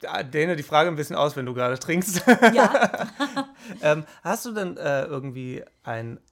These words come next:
Speaker 1: Album, was du irgendwie sagst, hier, das ist so, oder mehrere, wo du sagst, die Alben kann ich immer wieder anhören?
Speaker 2: Äh.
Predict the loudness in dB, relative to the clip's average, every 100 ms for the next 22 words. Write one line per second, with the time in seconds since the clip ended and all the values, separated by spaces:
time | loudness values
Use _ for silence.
0 | _ -8 -6 -8 -10 -12 _ -16 -16 -14
1 | -12 -12 -12 _ _ _ -14 -12 -12 -10
2 | -10 -10 -12 -12 _ -18 -16 -16 -16 -14
3 | -16 _ _ -14 -12 -10 -8 -8 -10 -12
4 | -12 -14 -14 -16 -14 -14 -10 -10 -10 -14
5 | -14 -16 -14 -12 -12 -12 -14 -14 -14 -14
6 | -16 -18 _ _ _ _ _ _ _ _
7 | _ _ _ _